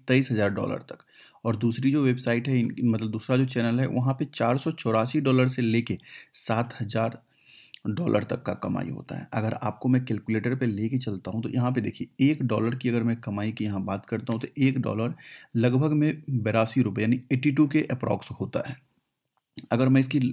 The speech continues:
लमसम कैलकुलेशन करता हूँ, जैसे कि यहाँ पे देख सकते हैं डेढ़ हज़ार डॉलर यहाँ पे एक चैनल से है और दूसरा चैनल इनका फ़ोर एटी फ़ोर है, तो यानी लगभग में अगर देखा जाए तो दो हज़ार डॉलर से लेके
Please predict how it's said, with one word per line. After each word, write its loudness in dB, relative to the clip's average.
लमसम 4
कैलकुलेशन 2
करता -2
हूँ, -2
जैसे 0
कि 4
यहाँ 2
पे -2
देख 0
सकते -4
हैं -6
डेढ़ 4
हज़ार 6
डॉलर 2
यहाँ 0
पे 2
एक 0
चैनल 2
से -4
है 0
और 0
दूसरा 0
चैनल -2
इनका -4
फ़ोर 6
एटी 2
फ़ोर -4
है, -8
तो -4
यानी 4
लगभग 2
में 4
अगर 4
देखा -2
जाए -2
तो 0
दो 2
हज़ार 4
डॉलर 4
से -4
लेके 0